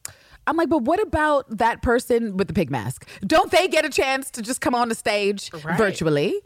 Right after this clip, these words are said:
Speaker 1: and do their thing?" And I thought we were gonna have something like that, like a little bit of pageantry, a little bit of showmanship.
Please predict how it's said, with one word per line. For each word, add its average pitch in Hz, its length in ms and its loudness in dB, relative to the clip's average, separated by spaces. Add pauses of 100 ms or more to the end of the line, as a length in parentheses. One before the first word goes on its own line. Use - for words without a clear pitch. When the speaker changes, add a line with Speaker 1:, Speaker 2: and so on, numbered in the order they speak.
(300)
Speaker 1:
and 190 140 0
do 196 100 2
their 170 200 2
thing?" 165 480 -2
And 165 140 -2
I 165 180 2
thought 190 260 0
we 196 80 -2
were 175 100 -4
gonna 170 140 -2
have 165 140 -2
something 165 160 -4
like 147 160 -2
that, 190 180 -2
like 156 120 -4
a 139 40 -2
little 139 120 0
bit 139 100 0
of 131 60 -2
pageantry, 185 540 -2
a 415 40 -14 (260)
little 160 160 -2
bit 147 100 0
of 135 240 -4 (220)
showmanship. 208 640 -2